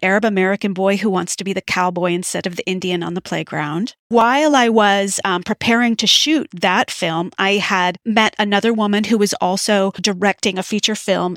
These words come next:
in L A, and we got to become friends. And she said, "I should really introduce you to my producer. He's Syrian. His name is Enes." And meanwhile, she had done the same thing on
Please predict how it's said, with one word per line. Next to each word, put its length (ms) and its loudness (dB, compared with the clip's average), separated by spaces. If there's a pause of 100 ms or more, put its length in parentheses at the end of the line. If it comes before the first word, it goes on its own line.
in 200 2
L 240 2
A, 340 -2 (300)
and 160 0
we 100 0
got 300 2
to 100 -2
become 300 -2
friends. 360 0
And 120 -4
she 100 0
said, 220 0
"I 40 0
should 280 0
really 320 2
introduce 500 -2
you 80 0
to 160 -4
my 320 -2 (320)
producer. 540 0
He's 200 -4
Syrian. 520 2
His 200 -2
name 140 -4
is 180 -6
Enes." 500 0 (400)
And 360 0
meanwhile, 560 4
she 180 2
had 180 0
done 200 0
the 80 -2
same 340 -2
thing 260 0
on 220 2